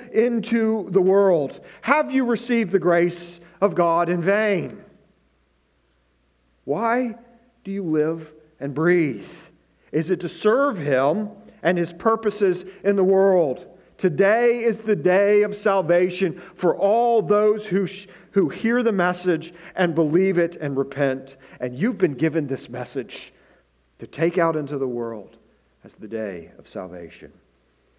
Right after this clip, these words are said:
We also see that we are a people under authority. You, may your ministers, your elders,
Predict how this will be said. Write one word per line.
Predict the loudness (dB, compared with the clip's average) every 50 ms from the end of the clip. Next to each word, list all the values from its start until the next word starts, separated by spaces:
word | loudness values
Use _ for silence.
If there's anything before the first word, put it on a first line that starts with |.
| _ _ _ _ _ _ _
We | _ -8
also | -6 -4 -4 -4 -6 -10 -12
see | -12 -8 -6 -6 -6
that | -6 -6
we | -8 -8 -8
are | -8 -8 -8 -10
a | -10 -12
people | -16 -16 -18 -18 -16 -16 -18 -18 -18 -20 -20
under | -18 -18 -16 -14 -14 -16 -16 -18 _ _ _ _ _ _ _
authority. | -20 -18 -16 -14 -12 -12 -12 -12 -14 -14 -18 -20 _ _ _ _ _ _ _ _ _ _ _ _ _ _ _ _ _ _ _ _ _ -14
You, | -10 -8 -8 -8 -8 -10 -14 -18 -20 _ _ _ -12
may | -10 -8 -6
your | -6 -6 -6
ministers, | -6 -6 -8 -8 -8 -10 -8 -8 -6 -6 -6 -8 -12 -16 -20 -20 -20 _ _ _ _ _ _ _ _ _ _ _ _ _ _ _ _ _ _
your | -8 -8 -6 -4
elders, | -2 -2 -2 0 0 0 -2 -2 -6 -14 -18 -20 -20 -20